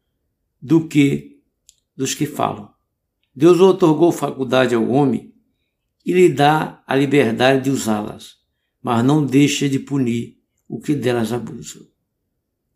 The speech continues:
Só, se só os mais dignos fosse concedida a faculdade de comunicar com o espírito,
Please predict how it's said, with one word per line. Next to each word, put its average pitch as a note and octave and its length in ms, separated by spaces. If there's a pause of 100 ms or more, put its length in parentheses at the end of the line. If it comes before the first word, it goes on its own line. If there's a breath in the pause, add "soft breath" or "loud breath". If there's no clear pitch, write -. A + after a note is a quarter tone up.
(480)
Só, - 760 (220)
se G3+ 220
só A3+ 400
os E3+ 180
mais E3+ 540 (120)
dignos B2+ 520 (240)
fosse - 400
concedida C#3+ 560
a - 20
faculdade B2+ 640
de B2+ 160
comunicar A2+ 560
com A2+ 160
o G#2 80
espírito, - 500